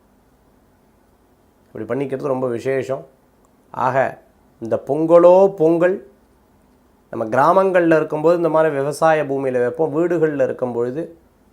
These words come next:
சூரிய பகவானுக்காகவோ, அல்லது வீட்ல நீங்கள் ஃப்ளாட்ல இருக்கையில என்னால பெருசா வெளிவட்டத்துல பண்ண முடியாது அப்படின்னு சொன்னா, உங்க சௌகரியம் போல அழகா பொங்கல் வைத்து, சில பேர்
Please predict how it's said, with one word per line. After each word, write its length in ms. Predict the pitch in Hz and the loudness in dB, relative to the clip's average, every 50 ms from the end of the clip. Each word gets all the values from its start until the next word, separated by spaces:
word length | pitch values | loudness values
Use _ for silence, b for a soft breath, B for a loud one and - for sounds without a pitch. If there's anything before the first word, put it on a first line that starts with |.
| _ _ _ _ _ _ _ _ _ _ _ _ | _ _ _ _ _ _ _ _ _ _ _ _
சூரிய 320 | - - 156 170 175 175 165 | -8 -4 -2 0 0 0 2
பகவானுக்காகவோ, 880 | 147 143 135 139 139 139 135 131 120 - 127 123 120 - 117 120 135 147 156 | 2 2 2 2 2 2 0 0 -2 -4 -4 -4 -4 -4 -4 -4 -4 -2 -2
அல்லது 280 | 156 - 135 139 139 135 | -2 -2 -2 -2 -2 -2
வீட்ல 400 | 131 156 185 202 196 196 160 147 127 - - - _ _ | 0 0 0 -2 -2 -4 -4 -4 -4 -4 -6 -16 _ _
நீங்கள் 300 | - 127 127 123 127 117 - | -10 -6 -4 -4 -6 -6 -4
ஃப்ளாட்ல 420 | - 147 156 165 165 165 147 139 | 0 0 0 0 0 -2 -4 -4
இருக்கையில 320 | 131 120 104 - 139 135 127 | -4 -4 -4 -6 -6 -4 -4
என்னால 240 | 127 127 135 139 | -4 -4 -2 -4
பெருசா 380 | 131 - 131 123 131 127 - 151 139 | -4 -6 -8 -10 -6 -4 -2 -2 -2
வெளிவட்டத்துல 540 | 123 131 143 143 139 139 - 131 123 - 123 | -2 -4 -4 -4 -6 -6 -8 -10 -8 -8 -8
பண்ண 180 | 107 117 120 127 | -8 -6 -6 -6
முடியாது 360 | 127 123 120 117 117 117 117 123 | -6 -8 -6 -6 -4 -4 -4 -4
அப்படின்னு 260 | 117 110 120 117 117 113 | -6 -8 -8 -10 -10 -10
சொன்னா, 160 | 117 117 143 180 | -8 -6 -4 -2
உங்க 180 | 180 143 120 117 113 117 | -2 -2 -2 -4 -4 -4
சௌகரியம் 400 | 120 127 135 135 135 131 113 107 | -4 -2 -2 -2 -2 -4 -4 -4
போல 120 | 117 123 131 123 110 - b b b b b b b b | -4 -4 -4 -4 -6 -8 b b b b b b b b
அழகா 340 | - - 113 117 110 120 131 - - - _ _ _ _ _ _ _ _ - | -8 -4 -2 -2 0 0 0 0 -2 -8 _ _ _ _ _ _ _ _ -6
பொங்கல் 340 | 123 127 135 135 139 139 127 | -6 -4 -2 -2 -2 -2 -2
வைத்து, 360 | 113 113 117 - - - - - - _ _ _ _ _ _ - | -4 -6 -10 -12 -14 -16 -18 -18 -18 _ _ _ _ _ _ -10
சில 120 | - 123 123 | -8 -6 -4
பேர் 140 | 123 131 | -4 -4